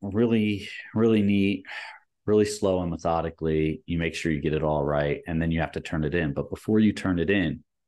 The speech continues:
scan it, make a digital copy, make a hard copy, whatever you have to do, and keep it on file. I have a copy of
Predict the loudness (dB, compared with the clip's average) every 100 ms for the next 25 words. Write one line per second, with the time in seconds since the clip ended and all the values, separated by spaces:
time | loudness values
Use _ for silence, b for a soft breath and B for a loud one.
0 | _ _ _ -8 -6 -2 0 0 0 -2
1 | -6 -8 -4 -2 0 -2 0 -2 0 -2
2 | 0 0 -2 -2 -6 -6 -10 -4 -2 -2
3 | -2 -2 -2 -2 0 -2 -4 -4 -2 0
4 | 0 -2 -2 -4 -8 0 2 4 2 -2
5 | -10 b _ _ _ _ _ _ -6 -6
6 | -6 -2 0 0 -2 -2 -4 -2 -2 -2
7 | -2 -4 -6 -4 -2 -4 -4 -4 -4 -2
8 | 0 -2